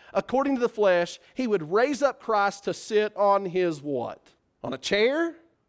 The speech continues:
On a couch? No. On a throne. What do you do on a throne?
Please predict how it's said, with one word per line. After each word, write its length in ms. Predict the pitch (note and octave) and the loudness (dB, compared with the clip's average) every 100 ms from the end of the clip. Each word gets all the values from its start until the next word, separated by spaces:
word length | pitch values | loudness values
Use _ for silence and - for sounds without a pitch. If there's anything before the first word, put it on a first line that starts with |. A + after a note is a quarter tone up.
| - | -18
On 80 | A3+ | -16
a 40 | |
couch? 680 | - A3+ C#4+ F4 - - - - | -2 4 4 4 -2 -18 -14 -4
No. 480 | G3 C4+ B3 C3+ G#2+ _ _ _ - | 0 0 0 -6 -12 _ _ _ -2
On 120 | F#3 | 0
a 40 | |
throne. 720 | G#3+ D4+ D4+ F#4+ F#4+ A#3+ D3 F#2+ _ _ - | 0 2 4 6 6 4 -4 -12 _ _ -2
What 80 | D#4+ | 4
do 80 | |
you 60 | F#4 | 4
do 160 | G4 G4 | 6 6
on 80 | |
a 60 | F#4 | 4
throne? 640 | F#4 D#4 C#4 G3+ D3+ A2+ | 2 4 6 4 0 -8